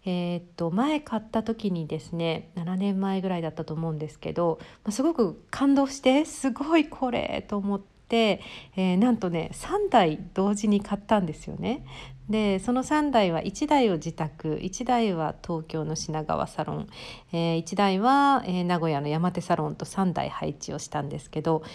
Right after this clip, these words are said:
えー、その時、なんか比べてみようと思って、三台違うものにしたんですよ。一個はルンバで、一個はココロボとかっていう、シャープかな？の、えー、ロボット掃除機で、もう一台は何にしたんだっ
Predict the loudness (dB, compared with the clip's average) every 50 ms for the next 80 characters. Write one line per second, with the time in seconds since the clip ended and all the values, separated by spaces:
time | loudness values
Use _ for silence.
0 | -16 -14 -12 -8 -4 -4 -4 -2 0 0 -2 0 -2 -4 -4 -2 -2 0 2 2
1 | 4 4 4 2 2 0 -2 -2 -2 -4 0 2 2 4 4 2 0 0 0 0
2 | 0 0 0 0 -2 -2 -2 -2 -2 -2 -2 -6 -8 -4 -2 -2 0 0 0 0
3 | -2 -2 -6 -8 -8 0 4 4 6 6 6 4 4 4 2 2 2 2 0 0
4 | 0 -2 -2 -6 -10 -10 -8 -6 -6 -6 -6 -8 -10 -8 -8 -10 -10 -10 -16 -18
5 | -18 -20 -20 -20 -8 -6 -6 -6 -6 -2 0 2 2 2 2 2 2 0 2 2
6 | 0 -2 -2 -6 -8 -4 -2 0 2 2 2 0 -2 -4 -6 -10 -12 -12 -12 -12
7 | -4 -2 -2 0 2 2 2 2 0 -2 -6 -18 -18 -6 -6 -6 -6 -6 -4 0
8 | 0 2 2 2 2 0 0 0 2 2 2 2 2 -2 -6 -6 -4 -6 -8 -8
9 | _ _ -8 -6 -4 -4 -2 -4 -4 -6 -8 _ -12 -10 -8 -8 -6 -4 -2 -2
10 | -2 -4 -6 -14 -18 -14 -12 -10 -8 -8 -8 -8 -10 -12 -14 -20 -20 -20 -20 _
11 | _ -2 0 2 2 2 0 -2 -4 -4 -2 -2 -2 -2 -2 -4 -6 -6 -8 -8
12 | -10 -12 -14 -14 -16 -14 -8 -4 -4 -4 -4 -4 -8 -8 -8 -8 -8 -8 -8 -10
13 | -12 -10 -10 -4 0 0 2 4 4 4 4 4 4 2 2 0 -2 -6 -2 2
14 | 2 2 2 2 0 0 0 0 2 2 2 0 0 -2 -4 -4 -4 -6 -8